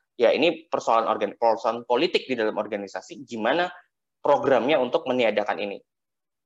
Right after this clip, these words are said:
meniadakan atau mengurangi. Nah, yang coba saya masukkan di dalam, di dalam iterasi kesekian dari K A P remunerasi itu adalah dengan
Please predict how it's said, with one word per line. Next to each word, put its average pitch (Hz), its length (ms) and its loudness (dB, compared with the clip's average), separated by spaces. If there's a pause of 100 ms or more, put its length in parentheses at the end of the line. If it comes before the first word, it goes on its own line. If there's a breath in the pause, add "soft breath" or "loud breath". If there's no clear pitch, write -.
(140)
meniadakan 120 540 2
atau 120 160 0
mengurangi. 107 480 0 (160)
Nah, 98 160 -4 (560)
yang 123 260 0
coba 143 460 4 (400)
saya 131 240 4
masukkan 147 400 2
di 147 100 0
dalam, 107 480 4
di 117 140 -8
dalam 104 320 -2 (240)
iterasi 117 400 -4
kesekian 123 800 2
dari 110 320 2
K 113 80 -2
A - 80 2
P - 80 -6
remunerasi 110 560 -4
itu 170 80 0
adalah 143 240 2
dengan 127 240 -4